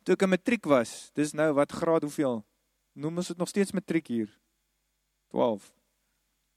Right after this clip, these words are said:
Toe ek in matriek was, het ek 'n vriend gehad, hy het in die eerste span rugby gespeel, maar jy weet, hy was vrek bang vir die donker. Dan as hy in die aande by my kom kuier, dan wil hy nie alleen huis toe stap nie. Nou, ek was 'n hokkiebokkie.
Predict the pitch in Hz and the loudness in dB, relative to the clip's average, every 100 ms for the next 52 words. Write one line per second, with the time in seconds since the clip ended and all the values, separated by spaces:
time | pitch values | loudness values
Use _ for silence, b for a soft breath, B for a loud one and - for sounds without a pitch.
0 | _ _ _ - 226 254 262 220 262 254 | _ _ _ 2 4 6 4 4 2 4
1 | 214 202 190 180 180 208 208 190 180 160 | 6 4 2 0 0 0 2 4 6 6
2 | 160 165 190 - 196 180 160 143 147 139 | 2 0 -2 -2 -2 0 2 2 2 -4
3 | 175 - 147 139 147 151 185 147 147 147 | -4 2 2 2 0 2 2 2 2 2
4 | - - 196 190 - 135 143 147 135 120 | -2 0 0 0 -2 -2 -2 -6 -2 -2
5 | 120 104 - _ _ _ _ _ _ _ | -4 -12 -18 _ _ _ _ _ _ _
6 | _ _ _ _ _ _ _ _ _ _ | _ _ _ _ _ _ _ _ _ _
7 | _ - 214 247 277 277 247 277 320 320 | _ 2 2 4 4 4 8 8 8 6
8 | 294 277 262 220 285 254 220 B 220 226 | 4 4 2 6 8 8 4 B 2 4
9 | 233 240 269 302 320 262 233 220 269 349 | 6 6 6 2 2 4 6 6 6 6
10 | - - 381 - 392 - 139 - _ _ | 4 4 2 4 4 2 -6 -8 _ _
11 | _ _ _ _ _ _ _ _ _ _ | _ _ _ _ _ _ _ _ _ _
12 | _ _ _ - 196 220 254 226 165 175 | _ _ _ -4 0 4 6 8 8 6
13 | 196 151 - 101 | 4 4 4 -4